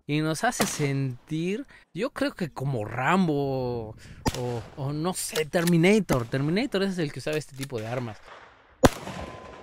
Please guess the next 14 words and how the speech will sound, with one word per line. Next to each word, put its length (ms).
Y 140
bueno, 240
amigos, 420
así 220
hemos 220
llegado 280
al 100
final 320
de 60
este 260
video. 540
Quien 300
quiera 280
tomar 560